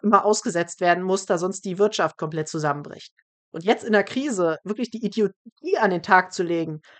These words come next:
eine Regel einzuhalten, die die Wirtschaft zerstört,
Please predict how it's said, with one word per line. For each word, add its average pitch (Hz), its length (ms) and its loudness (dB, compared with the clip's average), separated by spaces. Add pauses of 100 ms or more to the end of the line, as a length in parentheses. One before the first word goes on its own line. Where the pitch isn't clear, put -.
(140)
eine 190 680 6 (680)
Regel 240 420 4
einzuhalten, 175 640 2
die 196 100 -6
die 202 160 -2
Wirtschaft 233 420 0
zerstört, 165 640 -2